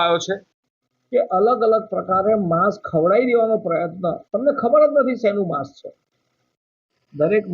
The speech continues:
માંસ ખાનારાએ વિચારવું જોઈએ કે તમે કઈ દુકાનેથી ખાવ છો અને કઈ, કોણ તમને કયું ખવડાવી રહ્યા છે,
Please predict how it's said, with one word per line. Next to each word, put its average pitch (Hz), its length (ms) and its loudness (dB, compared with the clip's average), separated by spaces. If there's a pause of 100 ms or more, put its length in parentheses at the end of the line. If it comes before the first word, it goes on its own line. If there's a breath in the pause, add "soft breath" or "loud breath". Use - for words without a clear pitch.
માંસ 180 260 0
ખાનારાએ 175 480 2
વિચારવું 170 540 0
જોઈએ 196 280 2 (800)
કે 175 60 -6 (100)
તમે 180 200 -2 (200)
કઈ 185 160 -2 (100)
દુકાનેથી 185 540 -4 (160)
ખાવ 170 240 -2
છો 202 140 -6 (180)
અને 185 160 -8 (100)
કઈ, 185 240 -8 (420)
કોણ 185 300 -4
તમને 196 240 -8 (160)
કયું 202 240 -4 (100)
ખવડાવી 170 420 -2
રહ્યા 117 280 -18
છે, - 80 -20